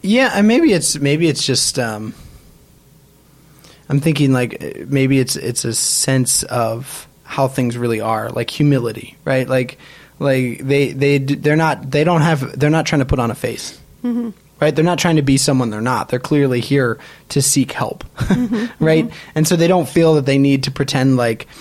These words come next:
Speaker 1: you know, uh, "How's your day?" "It's, it's, it's fine. It's fine. It's going fine. And work's almost done." Right? Like, they don't, like,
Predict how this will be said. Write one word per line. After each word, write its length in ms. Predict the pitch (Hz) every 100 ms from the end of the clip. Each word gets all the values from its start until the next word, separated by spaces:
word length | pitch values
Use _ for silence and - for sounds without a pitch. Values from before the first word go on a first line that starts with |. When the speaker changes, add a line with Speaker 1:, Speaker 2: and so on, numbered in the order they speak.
| - - -
Speaker 1:
you 100 | 139
know, 340 | 123 117 113
uh, 300 | - 101 -
"How's 240 | - 147 139
your 120 | 135
day?" 200 | 131 127
"It's, 220 | 127 -
it's, 320 | 110 170 -
it's 160 | 220 214
fine. 340 | 170 151 160
It's 160 | 156 -
fine. 160 | 156 151
It's 80 |
going 180 | 151 151
fine. 300 | 139 127 131 131 - _ -
And 180 | 131 139
work's 220 | 135 123 135
almost 220 | 127 -
done." 260 | 110 117 - - -
Right? 180 | - 147
Like, 160 | 143 143
they 120 | 160
don't, 240 | 170 156 135
like, 240 | 156 123